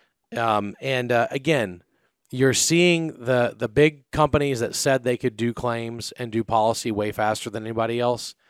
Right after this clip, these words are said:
You're seeing them falter right now. You're seeing them falter on profitability, and you're seeing them falter as a result of that on their stock price.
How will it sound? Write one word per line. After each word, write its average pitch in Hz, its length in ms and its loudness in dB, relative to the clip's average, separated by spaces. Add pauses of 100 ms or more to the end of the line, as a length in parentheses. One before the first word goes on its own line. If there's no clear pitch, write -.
(280)
You're 104 100 -12
seeing 139 220 -6
them 107 100 -8
falter 101 420 -2
right - 280 -12
now. - 340 -20 (400)
You're 110 100 -6
seeing 135 140 0
them 123 100 -2
falter 117 380 6
on 98 140 0
profitability, 120 880 2
and - 80 -20
you're 101 140 -8
seeing 117 180 -6
them 101 100 -8
falter 110 460 2
as 101 140 -6
a 98 40 -6
result 95 400 0
of 117 60 -4
that 95 260 -2
on 101 80 -10
their 82 100 -8
stock - 360 -2
price. - 480 -6